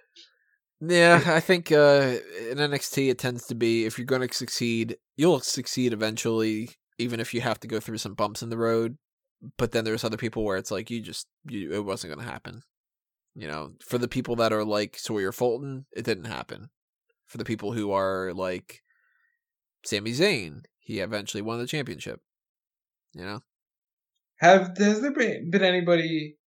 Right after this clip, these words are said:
Speaker 2: that has just disappointed in N X T and never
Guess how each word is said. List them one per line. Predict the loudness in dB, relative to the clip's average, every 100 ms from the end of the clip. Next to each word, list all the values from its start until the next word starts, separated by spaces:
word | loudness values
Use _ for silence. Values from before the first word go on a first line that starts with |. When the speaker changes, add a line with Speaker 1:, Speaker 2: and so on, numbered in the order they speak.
| _ _ _ _ _ _ 4
Speaker 2:
that | 6 6
has | 0 -6 -2
just | 4 4 2 -8 _ _ 0
disappointed | 0 0 -2 0 2 2 2 4
in | 4 6
N | 6
X | 4 0 0
T | 4 4 4 -2 _ _ _ _
and | 4 6 6
never | 6 6 6 6 4 0